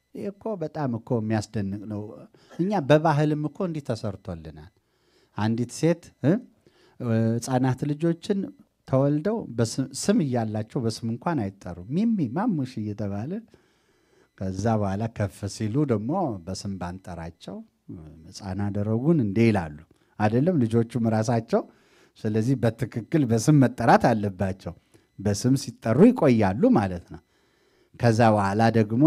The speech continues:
ሲያገቡ ወይዘሮ፣ እ፣ ይባላሉ። ከወይዘሪት ሴቶቹ አቶ እየተባለ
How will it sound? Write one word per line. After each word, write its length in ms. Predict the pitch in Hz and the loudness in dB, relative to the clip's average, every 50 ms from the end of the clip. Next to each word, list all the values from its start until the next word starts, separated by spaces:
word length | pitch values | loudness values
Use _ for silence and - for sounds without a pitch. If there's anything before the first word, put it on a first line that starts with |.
| 160 | 4
ሲያገቡ 600 | 151 - - 117 107 107 110 98 107 107 107 110 131 160 196 208 208 202 - _ _ _ _ _ _ _ _ - | 4 2 0 0 2 2 2 2 2 0 2 2 2 2 2 2 0 -4 -8 _ _ _ _ _ _ _ _ -4
ወይዘሮ፣ 500 | 92 92 95 90 - 101 95 92 90 92 90 90 92 95 95 92 92 92 92 95 101 _ - - | -2 -2 -2 -2 -2 -2 0 0 0 0 0 0 0 0 -2 -2 -4 -6 -8 -10 -14 _ -4 0
እ፣ 120 | 107 131 175 220 - _ _ _ _ _ _ _ _ _ _ _ _ _ _ _ _ - | 2 2 2 0 -2 _ _ _ _ _ _ _ _ _ _ _ _ _ _ _ _ -6
ይባላሉ። 540 | 110 113 92 - 113 101 92 90 85 82 78 - - | -6 -2 0 0 0 0 0 -2 -6 -8 -10 -12 -4
ከወይዘሪት 680 | - - 127 127 123 123 120 110 123 110 92 90 - - - - - | 4 6 8 8 10 8 6 6 4 2 2 -2 -6 -12 -18 -10 -2
ሴቶቹ 460 | - 131 113 - - 110 95 - - - 82 - _ _ _ _ _ _ _ _ _ _ _ _ _ - | 0 0 2 2 2 0 -2 -2 -6 -16 -16 -16 _ _ _ _ _ _ _ _ _ _ _ _ _ -6
አቶ 240 | 90 104 107 - - 117 | -2 -2 -2 0 2 2
እየተባለ 600 | 113 113 107 101 98 - 95 90 92 95 98 101 | 2 2 2 -2 -2 -4 -4 -4 -2 -2 -2 -2